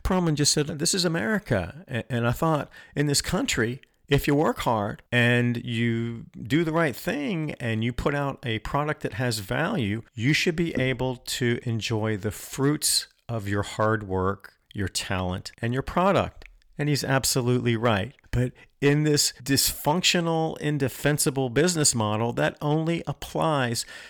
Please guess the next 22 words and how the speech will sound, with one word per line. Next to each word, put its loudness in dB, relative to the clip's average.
to 0
the 0
in-system 0
stakeholder 0
beneficiaries 0
who 0
are 0
raking 0
in -2
the 0
money, -2
not -2
to -4
the 0
laborers -2
who -4
produce 2
it. -4
A-, -2
and 2
that 0
hypocrisy -2